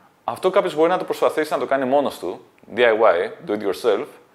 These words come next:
Μπορεί λοιπόν να διαβάσει άρθρα, βιβλία κτλ. και να προσπαθήσει μετά να κάνει το site του ή το shop του καλύτερο, ή μπορεί να το αναθέσει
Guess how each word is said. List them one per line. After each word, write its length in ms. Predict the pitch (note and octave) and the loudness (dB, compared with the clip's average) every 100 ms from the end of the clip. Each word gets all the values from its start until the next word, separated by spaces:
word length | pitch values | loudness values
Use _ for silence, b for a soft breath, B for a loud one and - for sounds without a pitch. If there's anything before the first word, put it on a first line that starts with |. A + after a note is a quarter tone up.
| b b - | b b 2
Μπορεί 200 | A2 A2+ | 2 4
λοιπόν 180 | A#2+ | -2
να 80 | B2 | -2
διαβάσει 420 | G#2 G2 A2 - | 0 2 2 4
άρθρα, 460 | F2+ A2 - A#2 A#2 | 4 4 2 -2 0
βιβλία 340 | G#2+ E2+ G#2+ A2+ | -2 -2 0 0
κτλ. 280 | G#2+ G2 A#2+ | -2 0 0
και 60 | A2+ | 0
να 100 | G#2+ | -8
προσπαθήσει 440 | - F#2+ B2+ A#2 | -6 -6 -6 -8
μετά 520 | G#2+ A#2+ A2 F#2+ - - _ _ _ _ _ - | -2 2 2 0 -8 -20 _ _ _ _ _ -6
να 100 | G2 | 0
κάνει 180 | G#2+ | 0
το 80 | G#2 - | 0 2
site 140 | B2 A2 | 2 4
του 80 | F#2+ | 0
ή 60 | |
το 100 | F#2 F#2 | -4 -2
shop 80 | A#2 | -4
του 60 | G#2+ | -2
καλύτερο, 600 | G2 B2+ B2+ F2 A2 - B B B | 0 0 0 0 -2 -4 B B B
ή 200 | - F#3 | -6 -4
μπορεί 240 | D3 A2 D3 | 0 0 0
να 60 | |
το 80 | C#3+ | -2
αναθέσει 640 | B2+ - A#2+ B2 C#3+ C#3 | -2 -2 0 -2 -2 -6